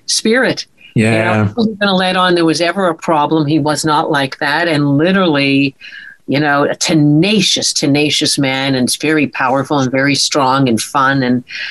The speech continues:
Speaker 1: you know, I'm very grateful that he introduced me to you, um, because
Speaker 2: Me too.
Speaker 1: you are probably one of the finest interviewers I have
Speaker 2: Oh,
Speaker 1: ever.
Speaker 2: thank
Speaker 1: Uh,
Speaker 2: you.
Speaker 1: uh,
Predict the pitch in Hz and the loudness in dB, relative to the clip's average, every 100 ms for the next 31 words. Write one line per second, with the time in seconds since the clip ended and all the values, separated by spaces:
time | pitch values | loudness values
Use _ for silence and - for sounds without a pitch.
0 | - 160 160 160 151 160 151 160 147 151 | -6 -2 0 0 2 2 2 2 0 0
1 | 175 190 185 151 147 143 139 - - 180 | 0 0 0 0 2 -2 -4 -8 -2 2
2 | 170 175 165 - - _ _ _ _ - | 4 4 2 -6 -20 _ _ _ _ -6
3 | - 180 190 202 - 170 156 - 151 143 | 0 2 2 2 2 0 0 0 2 2
4 | 135 135 147 - 139 135 135 135 143 - | 2 2 0 0 0 2 2 2 0 0
5 | 147 147 139 - - _ 107 123 - 92 | 0 2 0 0 -4 _ 0 0 0 -4
6 | - - - - - 175 175 202 220 220 | -6 -20 -20 -20 -2 2 4 6 6 6
7 | 214 - 165 160 147 143 143 202 - _ | 4 4 2 4 2 2 2 0 -2 _
8 | _ _ _ _ _ - - _ - 185 | _ _ _ _ _ -20 -20 _ -6 -2
9 | 185 185 170 160 151 - 180 175 202 220 | 2 2 2 2 0 -2 -2 2 2 2
10 | - 190 185 180 151 139 131 131 143 - | 2 2 2 2 0 2 2 2 0 -2
11 | - 139 139 123 143 143 - 175 185 127 | -2 -2 0 0 0 -4 -6 -6 -2 0
12 | 131 202 226 | 0 0 -2